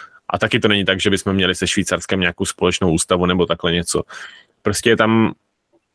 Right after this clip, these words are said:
tohle spíš jako závisí na nějakých, já nevím, no, asi spíš jako so-, společenských pravidlech než nezbytně ústavě.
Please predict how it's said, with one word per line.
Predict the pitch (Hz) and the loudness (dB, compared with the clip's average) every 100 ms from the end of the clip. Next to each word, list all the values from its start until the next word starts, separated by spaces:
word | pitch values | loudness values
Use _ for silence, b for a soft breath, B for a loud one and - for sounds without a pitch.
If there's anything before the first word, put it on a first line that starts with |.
| _ _ | _ _
tohle | 127 120 135 | 0 4 4
spíš | - - _ - 127 135 - - | 2 -6 _ 0 4 4 2 0
jako | 214 117 120 | 2 2 2
závisí | 110 113 113 - 123 | 2 2 2 0 0
na | 110 | 2
nějakých, | 110 107 107 113 113 - - - _ _ _ _ _ _ _ _ _ - | 2 2 0 -2 -2 -2 -8 -12 _ _ _ _ _ _ _ _ _ -4
já | 104 101 | -2 0
nevím, | 95 90 85 | 0 0 0
no, | 82 87 | 0 -2
asi | - 107 | -2 -2
spíš | - 110 | -2 0
jako | 113 113 | 0 0
so-, | - 113 104 | 2 2 2
společenských | - - 117 110 113 107 - 110 | -2 0 0 2 0 0 0 -2
pravidlech | - 101 104 101 95 101 | 0 0 2 0 0 -2
než | 98 | -2
nezbytně | 104 90 90 90 104 101 101 95 b b b b _ _ _ - | 0 0 -2 -2 0 2 0 -2 b b b b _ _ _ -2
ústavě. | 117 107 - 110 101 104 107 120 | 2 2 2 2 4 4 4 0